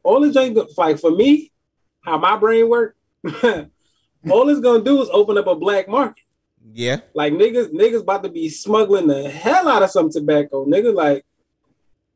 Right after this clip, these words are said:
Speaker 1: word, like,
Speaker 2: T-,
Speaker 1: I mean,
Speaker 2: tobacco
Speaker 1: you,
Speaker 2: about
Speaker 1: like,
Speaker 2: to be
Speaker 1: even
Speaker 2: weed down there, huh?
Speaker 1: Hell yeah, like, even back in the day, like, niggas would be like, "Hey, could you buy me some?" Da, da, da. I mean, and niggas would get it to 'em.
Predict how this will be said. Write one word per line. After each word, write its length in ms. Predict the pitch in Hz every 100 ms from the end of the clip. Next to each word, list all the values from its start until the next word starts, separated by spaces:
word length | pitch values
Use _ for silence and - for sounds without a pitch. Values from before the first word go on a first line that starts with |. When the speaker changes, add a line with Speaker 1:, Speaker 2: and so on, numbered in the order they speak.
| _
Speaker 1:
word, 440 | 175 240 269 240 190
like, 320 | 170 165 151
Speaker 2:
T-, 20 | 196
Speaker 1:
I 40 |
mean, 60 | 247
Speaker 2:
tobacco 340 | 269 285 277
Speaker 1:
you, 100 | 269 269
Speaker 2:
about 160 | 254
Speaker 1:
like, 140 | 262 247
Speaker 2:
to 40 |
be 60 | 277
Speaker 1:
even 100 | 202
Speaker 2:
weed 300 | 156 185 139
down 300 | 120 117 110
there, 160 | 110 113
huh? 160 | 123 147
Speaker 1:
Hell 400 | 247 285 302 294
yeah, 120 | 269 214
like, 140 | 233
even 200 | 294 285
back 180 | 294 311
in 60 |
the 80 | 285
day, 200 | 311 311
like, 200 | 254 220
niggas 240 | 247 262 240
would 160 | 233
be 140 | 233 226
like, 260 | 208 196
"Hey, 220 | 208 202 160
could 160 | 190
you 60 | 196
buy 160 | 196
me 80 | 202
some?" 200 | 208 202
Da, 120 | 185
da, 120 | 196 196
da. 320 | 202 190 208
I 60 |
mean, 340 | 269 285 285 -
and 120 | 170
niggas 200 | 202 190
would 100 | 165
get 140 | 165 170
it 80 | 156
to 200 | 156
'em. 40 | 135